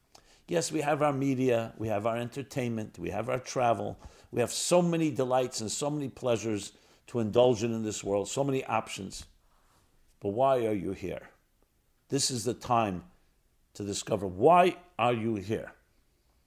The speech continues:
The rest are the means. That's the end. And again, you're here to serve. You're here to fulfill something greater than yourself. It's not just, "I'm here to enjoy the party."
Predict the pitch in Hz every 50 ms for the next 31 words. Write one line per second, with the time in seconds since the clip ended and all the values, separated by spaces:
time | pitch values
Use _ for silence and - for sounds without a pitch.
0 | _ _ _ _ _ _ _ _ 139 127 127 131 196 214 - - - - - -
1 | - - _ _ _ _ _ _ _ 127 123 117 120 131 139 139 135 117 87 71
2 | - - - - _ _ _ _ - 117 123 156 - - - 139 - 123 110 98
3 | 82 - - - _ - - _ _ _ _ _ _ _ _ _ _ _ _ _
4 | _ _ _ _ _ _ _ _ _ _ _ _ _ _ _ _ _ _ _ _
5 | _ - - 110 117 107 90 - 131 120 107 123 113 104 - 117 131 131 147 147
6 | - - 98 - - - 110 101 92 82 - - - _ _ _ _ _ _ _
7 | _ _ _ _ _ _ _ - 107 107 98 90 127 143 135 - - 107 - -
8 | 110 95 - - - 143 139 - - - 139 131 127 - 143 123 92 90 113 131
9 | 139 139 127 101 101 95 87 82 82 - - - - - - - - - _ _
10 | _ _ _ _ _ _ _ _ _ _ _ _ - - - 131 156 180 170 170
11 | 160 - - 139 123 113 104 101 113 131 127 117 - - 117 113 107 101 90 107
12 | 120 110 107 92 85 - - 107 98 95 -